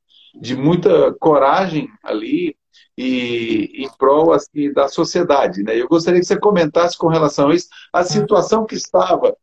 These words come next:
os hospitais aqui em Rondônia, né? O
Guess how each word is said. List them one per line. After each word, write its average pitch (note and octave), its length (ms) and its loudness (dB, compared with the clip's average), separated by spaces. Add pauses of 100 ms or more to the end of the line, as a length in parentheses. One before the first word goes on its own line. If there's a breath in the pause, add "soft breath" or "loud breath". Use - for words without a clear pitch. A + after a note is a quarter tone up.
(160)
os C#3+ 200 0
hospitais E3 680 0
aqui C3+ 260 -4
em C3+ 40 -6
Rondônia, E3 580 0 (320)
né? C3 300 0
O - 120 -6